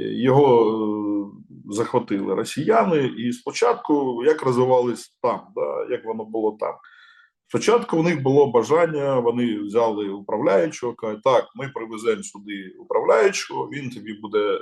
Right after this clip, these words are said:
ти йому будеш розповідати, що робити, і ми будемо тут працювати.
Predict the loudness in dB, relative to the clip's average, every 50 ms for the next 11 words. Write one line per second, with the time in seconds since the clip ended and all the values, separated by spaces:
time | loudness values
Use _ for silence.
0 | -8 -2 2 4 4 6 4 4 2 -2 0 0 0 -2 0 2 2 2 2 2
1 | 4 4 4 2 0 -6 -12 -6 -2 -2 -2 -2 -2 -2 -4 -4 -2 -2 -2 -2
2 | -2 -6 -8 -8 -8 -10 -10 -12 -12 -14 -18 -14 _ -2 -2 -2 0 0 2 4
3 | 4 4 2 0 -4 -10